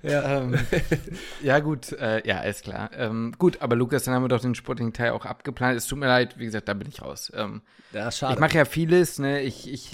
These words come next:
Speaker 2: lass mich auf vieles ein, aber das Schwimmen, das ist für mich Folter. Das, das ist einfach Folter für mich, sag ich dir ganz ehrlich.
Speaker 1: Ja.
Speaker 2: Da, und das ist keine gute Folter. Es gibt ja diese herausfordernde Folter und dann gibt's einfach die Folter-Folter. Und das ist die Folter-Folter. Okay, Leute.
Speaker 1: Ich kann's
Speaker 2: Aber
Speaker 1: auch verstehen.
Speaker 2: ja.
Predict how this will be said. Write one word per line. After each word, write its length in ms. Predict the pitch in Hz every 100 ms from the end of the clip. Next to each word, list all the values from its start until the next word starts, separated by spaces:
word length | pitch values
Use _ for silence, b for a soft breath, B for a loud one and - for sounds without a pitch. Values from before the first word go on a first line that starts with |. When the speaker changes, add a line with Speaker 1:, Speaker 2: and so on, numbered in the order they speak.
| 127
Speaker 2:
lass 220 | 135 -
mich 160 | 135 123
auf 100 | -
vieles 300 | 135 123 107
ein, 260 | 101 110
aber 240 | 107 104 104
das 180 | 104
Schwimmen, 260 | - 120 117
das 200 | 107 -
ist 120 | 117
für 160 | - 113
mich 200 | 107 -
Folter. 540 | - 95 101 104 95
Das, 280 | - 101 - 110
das 200 | 131 123
ist 60 |
einfach 240 | 143 127 127
Folter 360 | 113 127 139
für 160 | - 98
mich, 260 | 95 95
sag 80 | - 113
ich 40 |
dir 100 | 113
ganz 200 | 110 101
ehrlich. 380 | 90 92 95 - -
Speaker 1:
Ja. 220 | - 95 - _
Speaker 2:
Da, 480 | - - 110 113 - B B
und 120 | 131
das 140 | 123 -
ist 100 | -
keine 200 | 147 151
gute 280 | 127 143 156
Folter. 320 | 110 104 110
Es 120 | -
gibt 140 | 143
ja 80 | 147
diese 180 | 120 113
herausfordernde 760 | 110 107 143 - 143 139 135 123
Folter 500 | - 131 139 139 127
und 100 | 113
dann 120 | 110
gibt's 180 | 113 -
einfach 220 | 110 113
die 120 | 104
Folter-Folter. 720 | - 98 98 107 - - -
Und 80 | 98
das 140 | 113
ist 80 | -
die 80 | 123
Folter-Folter. 720 | - 95 92 95 - - - - _ _ _
Okay, 260 | - - 127
Leute. 340 | 107 98 - B B
Speaker 1:
Ich 100 | -
kann's 160 | 127 139
Speaker 2:
Aber 40 |
Speaker 1:
auch 60 | 147
verstehen. 280 | 113 - 98
Speaker 2:
ja. 140 | 104